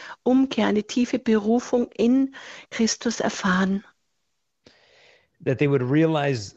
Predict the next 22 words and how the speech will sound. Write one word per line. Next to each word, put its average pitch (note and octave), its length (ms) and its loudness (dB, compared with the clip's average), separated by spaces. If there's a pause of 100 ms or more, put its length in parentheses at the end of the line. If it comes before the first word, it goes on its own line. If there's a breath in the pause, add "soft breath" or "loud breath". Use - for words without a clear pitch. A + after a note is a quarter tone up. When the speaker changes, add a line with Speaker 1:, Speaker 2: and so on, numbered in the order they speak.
Speaker 2:
the C3 180 -4
good D3 320 2
news D3+ 560 2
of B2+ 160 -4
the B2 100 2
church's A2+ 480 -2
teachings A2+ 500 -4
on A#2 160 -4
human G#2 260 0
sexuality. E2+ 760 -2 (960 loud breath)
Speaker 1:
Damit A#3 280 0
sie - 160 -6
die A3 120 -2
Frohbotschaft A#3 1500 -2 (380 loud breath)
der A3 140 2
Kirche, A#3+ 600 0 (420 loud breath)
ähm, G#3 400 0 (420)
zur C4 420 0 (240)
menschlichen A3+ 580 0
Sexualität A3 920 -2
annehmen G#3 600 0
können. G#3 380 -2